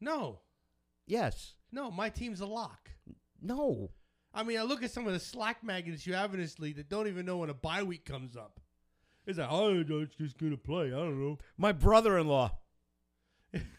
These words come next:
Speaker 2: had,
Speaker 3: that?
Speaker 2: I had my brother, the Bills Mafia.
Speaker 3: Yeah.
Speaker 2: I played him this past week.
Speaker 3: Yeah.
Speaker 2: The Bills were on the bye. Mark didn't fucking take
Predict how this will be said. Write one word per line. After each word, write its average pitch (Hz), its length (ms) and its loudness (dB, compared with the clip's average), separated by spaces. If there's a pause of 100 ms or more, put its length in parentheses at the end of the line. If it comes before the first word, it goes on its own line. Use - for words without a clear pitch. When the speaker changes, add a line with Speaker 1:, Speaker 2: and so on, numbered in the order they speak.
(360)
Speaker 2:
had, 214 280 8
Speaker 3:
that? - 240 -4
Speaker 2:
I 175 120 4
had 214 120 4
my 180 120 2
brother, 190 380 2
the 143 120 -10
Bills 190 260 2
Mafia. 185 480 -2 (180)
Speaker 3:
Yeah. 139 300 -6 (260)
Speaker 2:
I 190 200 4
played 208 340 2
him 196 200 -2
this 180 120 -6
past 165 340 8
week. 143 300 -4
Speaker 3:
Yeah. 151 280 -2 (1400)
Speaker 2:
The 165 80 0
Bills 254 320 8
were 262 80 4
on 226 120 2
the 175 60 0
bye. 156 420 2
Mark 185 320 2
didn't 202 260 -2
fucking 196 360 -4
take 160 300 -6